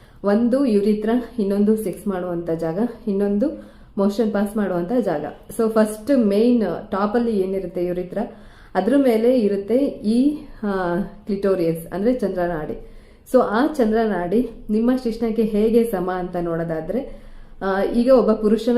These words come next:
ದೇಹದಲ್ಲಿ, ಆ, ಅವನ ಶಿಶ್ನ ಅಂದ್ರೆ ಅವನ ಬಾಡಿಯಲ್ಲಿ ಒಬ್ಬ ಪುರುಷನ ನರ ಎಂಡ್ ಆಗುವಂಥದ್ದು ಈ ಶಿಶ್ನದ ತುದಿಯಲ್ಲಿ.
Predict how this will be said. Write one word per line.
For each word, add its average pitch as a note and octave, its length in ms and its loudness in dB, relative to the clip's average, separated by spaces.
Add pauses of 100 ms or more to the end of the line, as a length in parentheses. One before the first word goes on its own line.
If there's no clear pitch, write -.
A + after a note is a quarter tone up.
ದೇಹದಲ್ಲಿ, G3 580 2 (340)
ಆ, F3 180 -2
ಅವನ G#3 160 4 (120)
ಶಿಶ್ನ G#3+ 280 0 (160)
ಅಂದ್ರೆ G#3+ 220 0
ಅವನ G3 220 -2 (1080)
ಬಾಡಿಯಲ್ಲಿ A3 800 2 (200)
ಒಬ್ಬ G3+ 200 0
ಪುರುಷನ A3 560 0
ನರ G3 200 0 (120)
ಎಂಡ್ F#3+ 260 0
ಆಗುವಂಥದ್ದು F#3 800 -2
ಈ G3+ 100 0
ಶಿಶ್ನದ G3 420 -4 (120)
ತುದಿಯಲ್ಲಿ. E3 420 -6